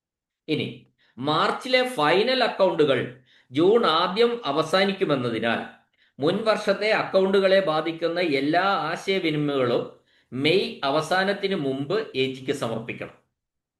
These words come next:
വളരെ പ്രധാനപ്പെട്ട ഒരു പോയിന്റ് ശ്രദ്ധിക്കണം. മാർച്ചിലെ ഫൈനൽ അക്കൗണ്ടുകൾ,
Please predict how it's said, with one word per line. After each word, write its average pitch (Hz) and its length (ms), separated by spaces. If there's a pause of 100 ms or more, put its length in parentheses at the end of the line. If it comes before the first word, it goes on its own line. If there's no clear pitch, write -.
(920)
വളരെ 165 200
പ്രധാനപ്പെട്ട 151 400
ഒരു 139 100
പോയിന്റ് 127 280
ശ്രദ്ധിക്കണം. 127 600 (340)
മാർച്ചിലെ 196 840
ഫൈനൽ 180 540
അക്കൗണ്ടുകൾ, 131 720